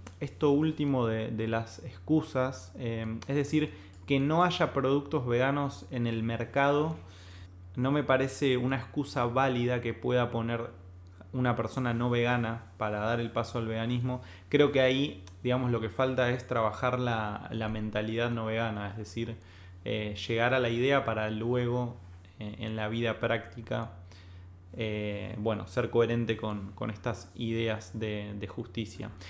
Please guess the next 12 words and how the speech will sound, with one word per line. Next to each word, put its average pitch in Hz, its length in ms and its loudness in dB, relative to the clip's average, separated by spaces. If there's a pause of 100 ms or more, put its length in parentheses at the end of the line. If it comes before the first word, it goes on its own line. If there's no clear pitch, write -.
(180)
Y 160 120 8
ahora 196 200 8
vamos 175 260 4
a 151 40 4
leer 170 320 6
un 170 420 0
texto 156 560 2
breve 165 380 4
de 123 560 2
Abolición 120 480 0
No 143 100 0
Regulación, 151 800 0